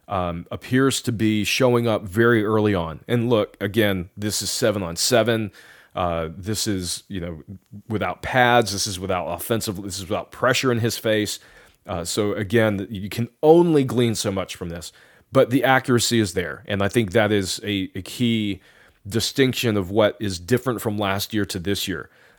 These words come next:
Uh, and it's where I think the fit for Matt Ryan in this offense is going to shine, uh, in his ability to get the ball out, get it to the right guys, and get it there accurately. That's gonna be a key part of how he's gonna fit arguably better into what Frank Reich wants to do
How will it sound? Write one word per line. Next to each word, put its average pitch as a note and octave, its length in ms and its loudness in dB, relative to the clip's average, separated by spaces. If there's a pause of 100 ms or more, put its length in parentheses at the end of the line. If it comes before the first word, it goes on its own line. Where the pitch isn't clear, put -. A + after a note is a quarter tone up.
Uh, E2+ 280 -2
and G#2 160 -2
it's G#2 200 -4
where A2 520 4 (100)
I A2+ 40 0
think A2 300 -4
the G#2+ 160 -2
fit - 500 2
for C#3 200 2
Matt C3 240 2
Ryan B2+ 320 4
in G#2+ 80 0
this A2+ 240 0
offense A2 460 0
is F#2+ 100 -4
going A2 240 0
to F2+ 80 -6
shine, G#2+ 640 -2 (400)
uh, F2 300 -2
in F#2+ 220 -4
his B2 220 0
ability C#3 380 6
to A2 80 -4
get A#2 160 0
the A2+ 60 -4
ball G2+ 260 4
out, F#2+ 240 -2
get A#2+ 140 2
it B2 100 0
to - 80 -6
the A2+ 80 -4
right G#2 240 4
guys, F2+ 480 -2
and G2 160 -10
get A2 160 0
it A2 160 -2
there F#2+ 220 0 (120)
accurately. F#2+ 680 -2 (420)
That's C#3+ 240 2
gonna D3+ 180 4
be B2+ 120 4
a G#2+ 60 2
key C#3+ 260 -4
part A2+ 420 2
of G2+ 100 -10
how G#2+ 200 2
he's A#2 180 0
gonna G2+ 180 -2
fit - 400 -2 (260)
arguably D#3+ 440 4
better F#2+ 340 2
into G#2 180 -4
what G#2+ 220 -2
Frank A#2 300 0
Reich G#2 280 0
wants G2+ 280 -4
to F#2+ 100 -10
do F2+ 360 -2